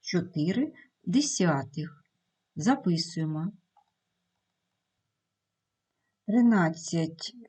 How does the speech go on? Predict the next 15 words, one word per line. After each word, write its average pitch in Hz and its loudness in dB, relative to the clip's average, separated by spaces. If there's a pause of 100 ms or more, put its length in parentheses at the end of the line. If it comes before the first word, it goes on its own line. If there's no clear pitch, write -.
множимо 170 2
на 175 2
чотири, 233 0
це - -4
буде 180 2 (300)
нуль 190 6
цілих 175 2
чотири 165 -2
десятих, 156 -2
це - -4
буде 170 0
п'ять 175 -2
цілих 214 2 (340)
дві 185 4
десятих. 143 -2